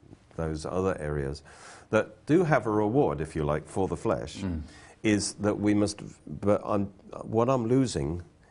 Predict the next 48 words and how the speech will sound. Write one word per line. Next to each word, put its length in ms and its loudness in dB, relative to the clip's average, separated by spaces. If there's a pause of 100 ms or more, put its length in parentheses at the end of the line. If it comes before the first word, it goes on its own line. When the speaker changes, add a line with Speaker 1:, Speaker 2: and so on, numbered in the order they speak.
(120)
Speaker 1:
is 220 0
much 320 -2
more 180 2
valuable. 540 -2
What 220 0
I'm 240 0
losing 460 0
is 180 -4
the 80 -4
presence 520 -4
of 140 -6
God 380 -2
in 300 -4 (260)
Speaker 2:
Mm. 40 -14
Speaker 1:
me, 220 -6 (100)
Speaker 2:
Mm. 240 -4 (100)
Speaker 1:
the, 260 -12
the 100 -2
peace 340 -2
of 140 -6
God. 340 -6 (200)
Speaker 2:
Mm. 220 -4 (200)
Speaker 1:
I 80 -4
can 240 -6
grab 320 0
this 240 -6
little 220 -4
juicy 440 -4
apple 360 -6
here, 400 -6
Speaker 2:
Yeah, 140 -8 (460)
yeah. 160 -8
Speaker 1:
you 120 -8
know, 140 0 (260)
Speaker 2:
Yeah. 80 -14 (340)
Speaker 1:
but 160 0
I'm 160 2
actually 400 -2
losing 540 2
the 60 -6
presence 340 -4
Speaker 2:
Yeah. 100 -8
Speaker 1:
of 60 -12
God. 220 -2
So 160 2
if 180 0
I 160 2
value 800 0